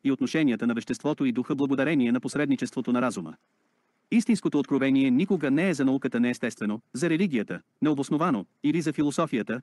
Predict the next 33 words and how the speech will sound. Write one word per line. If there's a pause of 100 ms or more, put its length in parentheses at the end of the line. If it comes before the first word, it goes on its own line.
(120)
алогично. (720)
Едно
нула
едно, (160)
две,
три, (220)
хиляда
сто
и
шест
цяло
и
две, (200)
опирайки
се
на
научните
изследвания, (220)
аргументацията
може
да
доведе
назад, (120)
чрез
природата, (140)
към
първата
причина, (180)
но
е (1400)
нужна
религиозна
вяра,